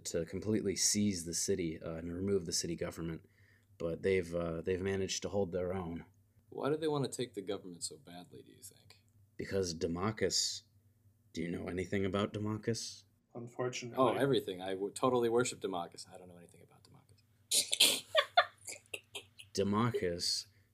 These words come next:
Speaker 1: is the ruler of the Audric Empire.
Speaker 2: I mean, I gathered that much.
Speaker 1: Ever since Demachus took over,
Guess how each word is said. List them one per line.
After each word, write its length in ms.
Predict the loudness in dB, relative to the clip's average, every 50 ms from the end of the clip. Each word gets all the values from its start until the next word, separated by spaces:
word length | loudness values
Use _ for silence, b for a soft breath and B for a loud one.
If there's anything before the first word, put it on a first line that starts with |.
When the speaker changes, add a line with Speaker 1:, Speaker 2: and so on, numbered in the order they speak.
| _ -8
Speaker 1:
is 140 | -6 -4 -2
the 80 | -2 0
ruler 460 | 2 4 6 6 6 6 6 6 4
of 100 | 4 2
the 80 | 0
Audric 380 | 0 0 0 0 2 0 0 -2 -2 -2
Empire. 680 | 0 -2 -2 -2 -4 -8 -8 -8 -8 -8 -8 -10 -12 -12 -12 -8
Speaker 2:
I 60 | -6
mean, 180 | -4 -4 -4
I 80 | -4 -6
gathered 380 | -8 -8 -10 -10 -10 -12 -14 -12 -10
that 200 | -10 -10 -10 -12 -16 -20
much. 240 | -20 -20 _ -20 -20 _ _ _ -20 -6 -2
Speaker 1:
Ever 160 | 2 2 4 2
since 280 | 2 2 0 0 0
Demachus 500 | 0 -2 -2 -4 -4 -4 -4 -2 -2 -2
took 240 | -2 -2 -4 -6 -6
over, 420 | -6 -6 -6 -8 -8 -10 -10 -12